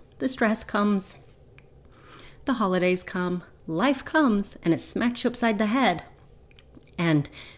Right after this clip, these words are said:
when you feel yourself going back down that road of immediately finding your way in the pantry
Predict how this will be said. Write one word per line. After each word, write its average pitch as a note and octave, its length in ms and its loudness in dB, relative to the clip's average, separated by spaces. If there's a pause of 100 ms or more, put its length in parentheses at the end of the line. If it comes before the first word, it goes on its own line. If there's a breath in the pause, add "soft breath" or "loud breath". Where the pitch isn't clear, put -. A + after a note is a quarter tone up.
when G#3 400 8
you C#4 140 12
feel C4 340 4
yourself F3+ 640 2
going G3+ 360 4
back F#3+ 400 -2
down F#3+ 280 2
that F#3 240 4
road F#3 440 2 (380 loud breath)
of E3 220 2
immediately F3 560 4
finding G3 300 0
your F#3+ 100 2
way F#3+ 120 2
in F#3+ 100 4
the F#3 60 0
pantry E3+ 680 0